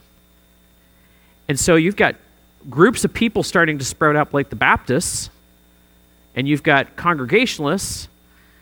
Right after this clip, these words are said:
you've got Presbyterians, and you've got people starting to, to, to interpret the Scriptures. And in sixteen sixty-two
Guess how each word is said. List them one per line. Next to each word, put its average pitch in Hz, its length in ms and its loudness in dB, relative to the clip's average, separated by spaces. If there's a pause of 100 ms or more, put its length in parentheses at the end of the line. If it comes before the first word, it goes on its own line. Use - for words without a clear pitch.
(160)
you've 135 120 -6
got 151 160 0
Presbyterians, 202 1040 -2 (560)
and 147 80 -4
you've 147 80 -2
got 160 180 0
people 214 280 -4
starting 185 400 0
to, 160 380 -2
to, 156 180 -4
to 139 360 -4
interpret 175 520 -6
the 151 80 -8
Scriptures. 151 800 -6 (1040)
And 170 320 2
in 151 400 0
sixteen 208 480 -4
sixty-two 180 960 -4